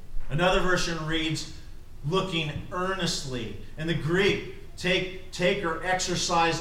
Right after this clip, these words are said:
oversight, uh, to jealously take care of one another.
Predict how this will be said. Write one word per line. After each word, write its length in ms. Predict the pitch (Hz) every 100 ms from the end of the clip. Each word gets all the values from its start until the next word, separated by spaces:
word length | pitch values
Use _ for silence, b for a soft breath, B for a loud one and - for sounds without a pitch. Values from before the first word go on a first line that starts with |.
| -
oversight, 840 | 180 185 180 151 - 143 123 104 - - - - - - - - - - 135
uh, 60 |
to 400 | 131 - - 156
jealously 800 | - - 196 202 190 - 165 147 123
take 320 | 175 175 -
care 520 | - 185 190 180 156
of 160 | 143 139
one 220 | 170 170
another. 460 | 165 175 175 -